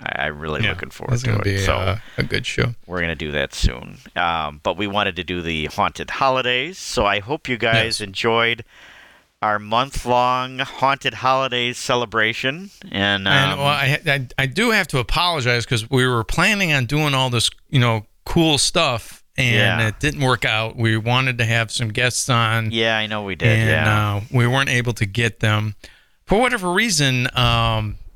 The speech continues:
Speaker 2: it's hard to get celebrities on a podcast. I don't know why, but,
Speaker 1: Yeah.
Speaker 2: um, eventually I'm hoping that we will have these guests, and we can't give any hints 'cause if they do come on, it's gonna be a great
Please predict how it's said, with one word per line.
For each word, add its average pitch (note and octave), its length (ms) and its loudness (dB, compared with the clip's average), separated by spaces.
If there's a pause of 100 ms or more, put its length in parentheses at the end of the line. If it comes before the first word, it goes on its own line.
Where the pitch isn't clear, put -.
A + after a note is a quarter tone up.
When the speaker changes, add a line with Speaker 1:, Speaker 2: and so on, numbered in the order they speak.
(320)
Speaker 2:
it's B2+ 160 2
hard G3 240 2
to F#3 60 -8
get E3+ 160 -2
celebrities D#3 520 2
on A#2+ 360 2
a A2+ 80 2
podcast. C3+ 720 -2 (100)
I A#2+ 60 0
don't C#3+ 120 4
know C#3 60 4
why, B2 340 -2 (140)
but, G#2 240 2
Speaker 1:
Yeah. F2+ 180 -2
Speaker 2:
um, F#2 380 -4 (680)
eventually D#3+ 760 0
I'm C3 220 -2
hoping D#3 640 0 (260)
that D3 400 2
we B2 160 2
will D3+ 540 2
have C#3 320 0
these B2 240 -2
guests, A#2+ 460 -2
and C3 240 2
we B2 100 2
can't E3+ 300 -2
give D3+ 160 -2
any C3 140 0
hints B2+ 340 0
'cause A2+ 440 0
if A2+ 160 0
they B2 140 0
do C#3+ 200 -2
come D#3 200 0
on, B2 200 4
it's A#2 100 -4
gonna C3 140 -2
be G#2+ 100 0
a G2+ 40 -2
great A#2+ 380 0